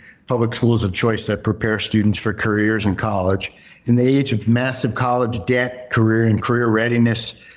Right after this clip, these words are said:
where does voc tech education fit into the wider portfolio of school choice options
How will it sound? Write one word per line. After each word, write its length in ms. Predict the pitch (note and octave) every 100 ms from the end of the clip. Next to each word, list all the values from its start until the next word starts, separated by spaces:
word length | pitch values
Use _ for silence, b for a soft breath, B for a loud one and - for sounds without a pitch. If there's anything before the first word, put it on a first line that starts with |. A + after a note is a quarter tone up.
| B
where 220 | D3 E3+
does 180 | G3 D#3+
voc 340 | B2+ D3 D3 -
tech 220 | D3+ D3
education 840 | C3 B2+ B2 C3+ B2+ B2+ A#2 A#2
fit 280 | F#3 D3+ F#2+
into 220 | G#2+ G2+
the 100 | A2+
wider 280 | A2 A2+ A2
portfolio 840 | G#2+ - G#2+ - A2 A2 G#2+ G#2
of 80 | G2
school 240 | G2 - G#2
choice 340 | - G#2 F#2+
options 640 | F#2+ F#2 - - - -